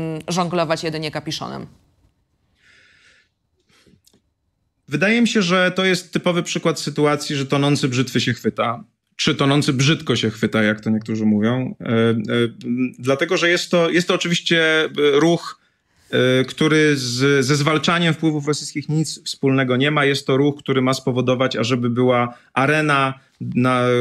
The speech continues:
Speaker 2: na której można prowadzić polowanie na czarownice. E, z tego powodu, że start tego całego pomysłu rzeczywiście był kapiszonem, to znaczy,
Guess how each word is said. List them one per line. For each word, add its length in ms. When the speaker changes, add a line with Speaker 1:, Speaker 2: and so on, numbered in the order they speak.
Speaker 2:
na 100
której 200
można 200
prowadzić 380
polowanie 400
na 100
czarownice. 560
E, 180
z 140
tego 260
powodu, 640
że 160
start 500
tego 200
całego 340
pomysłu 520
rzeczywiście 440
był 220
kapiszonem, 680
to 140
znaczy, 460